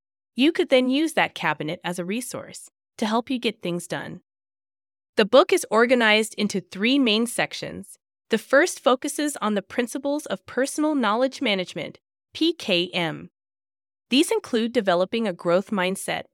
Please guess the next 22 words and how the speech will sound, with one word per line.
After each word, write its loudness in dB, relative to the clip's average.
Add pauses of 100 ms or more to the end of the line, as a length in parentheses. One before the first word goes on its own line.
(160)
and 0
curiosity 0
in -6
learning -2
and -2
personal -8
development. -6 (960)
P 0
K -2
M -6 (140)
shows 0
the -4
benefits -2
of -6
developing 0
a -2
system -6
for -10
capturing -4
and -2
organizing -4
information. -10